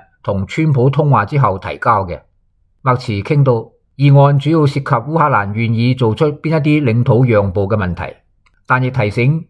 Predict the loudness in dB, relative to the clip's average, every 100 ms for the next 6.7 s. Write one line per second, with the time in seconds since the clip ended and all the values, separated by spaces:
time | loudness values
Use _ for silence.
0 | _ _ -4 2 2 0 -2 -2 -2 0
1 | 2 2 0 -2 -2 -2 0 -2 -4 -2
2 | 0 2 0 -2 -4 -6 -4 -2 -2 -2
3 | -2 -2 -2 -4 -4 -2 0 0 0 -4
4 | -8 -12 _ _ _ _ -4 2 4 4
5 | 0 0 0 2 0 0 0 0 0 2
6 | 2 4 2 2 0 0 -4